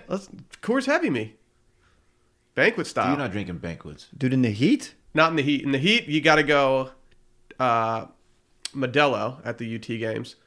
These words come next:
Speaker 1: But then once the, once the heat starts to dissipate towards the end of the season, it's banquet season, baby.
Speaker 2: They have a nice local craft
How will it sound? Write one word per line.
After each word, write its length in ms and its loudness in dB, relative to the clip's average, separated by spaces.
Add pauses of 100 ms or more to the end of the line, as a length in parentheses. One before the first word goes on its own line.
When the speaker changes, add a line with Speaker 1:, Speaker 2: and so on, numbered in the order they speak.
(220)
Speaker 1:
But 120 -8
then 160 0
once 220 -2
the, 240 -8
once 220 -8
the 380 -10
heat 300 -8
starts 220 -8
to 60 -10
dissipate 480 -8
towards 200 -10
the 60 -6
end 80 -6
of 60 -8
the 60 -14
season, 400 -10 (320)
it's 140 -14
banquet 360 -8
season, 300 -14
baby. 140 -10
Speaker 2:
They 60 -4
have 120 -8
a 40 -6
nice 300 -6
local 300 -4
craft 440 -6